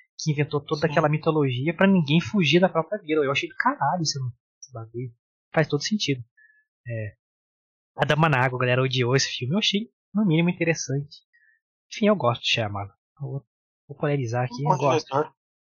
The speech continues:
Speaker 1: Gosto. É, ousado. Não é tipo o Zack
Speaker 2: Sim.
Speaker 1: Snyder aí, que,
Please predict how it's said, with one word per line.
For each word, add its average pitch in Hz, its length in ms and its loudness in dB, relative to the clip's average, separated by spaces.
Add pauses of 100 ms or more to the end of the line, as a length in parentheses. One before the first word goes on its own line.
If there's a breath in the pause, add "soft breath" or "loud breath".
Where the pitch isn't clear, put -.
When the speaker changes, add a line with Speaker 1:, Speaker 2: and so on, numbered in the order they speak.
Speaker 1:
Gosto. 175 420 0 (240)
É, 180 280 -4
ousado. 175 640 2 (360)
Não 185 160 -8 (480 soft breath)
é 190 80 2
tipo - 200 -6
o - 20 2
Zack 160 160 4
Speaker 2:
Sim. 170 60 4
Speaker 1:
Snyder 147 400 4
aí, 156 180 2
que, 156 200 -10